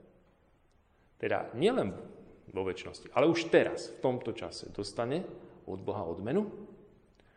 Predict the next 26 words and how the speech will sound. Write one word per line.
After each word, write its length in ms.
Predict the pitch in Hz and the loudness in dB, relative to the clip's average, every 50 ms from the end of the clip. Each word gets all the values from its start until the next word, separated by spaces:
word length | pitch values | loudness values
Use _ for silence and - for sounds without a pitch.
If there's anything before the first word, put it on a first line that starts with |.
| - - - - - | -20 -20 -20 -10 -2
A 80 | - 107 | 2 2
ešte 160 | 113 - - 107 110 | 2 2 0 0 0
hovorí 240 | 113 117 120 120 113 | 0 2 4 4 4
aj 100 | 113 113 - | 4 4 2
čo? 80 | - - - - - - - - - - - - - | -2 -6 -8 -10 -12 -14 -16 -18 -20 -20 -20 -10 0
V 40 | - | 2
tomto 240 | 139 139 135 123 104 | 4 4 4 4 2
čase 320 | - 90 85 - 92 87 | 2 0 -2 -4 -4 4
domy, 400 | 98 135 135 135 113 104 98 95 | 6 6 6 8 6 2 0 -2
bratov, 480 | 95 95 110 123 123 123 - - 92 90 | 0 2 4 4 4 4 2 -2 -4 -4
sestry, 480 | - - 139 135 - - - - 85 82 | -2 0 0 0 0 -2 -6 -6 -6 -4
matky, 480 | 90 - 135 127 - - - 92 87 85 - | -2 0 0 -2 -2 -8 -10 -12 -12 -8 -4
deti, 400 | - 120 120 - - - 90 - | -2 -2 -2 -2 -6 -10 -12 -12
polia, 480 | - - - 131 123 117 101 90 82 82 - - - - - - - - - - - - - - - | -16 -2 4 4 6 6 4 2 0 -4 -6 -10 -12 -14 -16 -18 -20 -20 -20 -20 -20 -16 -10 0 8
hoci 320 | 123 175 202 202 - 120 - | 10 10 10 10 8 4 2
s 80 | - - - | 0 0 2
prenasledovaním, 1040 | - 92 95 92 90 92 - - 104 92 90 92 90 95 95 95 98 110 127 147 143 | 2 2 4 4 2 2 2 0 0 0 0 0 0 0 0 0 0 0 0 0 0
teda 160 | 117 95 92 | 0 0 0
Pán 240 | - 90 92 92 90 | 0 0 -2 -2 -4
Ježiš 240 | - 98 92 - 98 | -4 -6 -2 0 2
je 60 | 92 | 4
realista, 560 | 92 95 95 98 107 104 - - 131 131 135 139 135 - - 101 - 95 98 | 6 6 6 6 4 2 2 4 6 6 6 4 0 -6 -8 -10 -10 -6 -4
ne-, 320 | 101 101 101 98 - - - - | -2 -2 -2 -2 -4 -6 -6 -2
nemaluje 560 | 107 110 117 123 110 110 107 107 104 95 92 - | 0 0 2 4 4 4 4 4 4 2 2 0
tu 80 | 104 | -2
nejaké 480 | 98 98 98 95 95 95 - 98 95 | -2 0 0 0 0 -2 -2 -2 0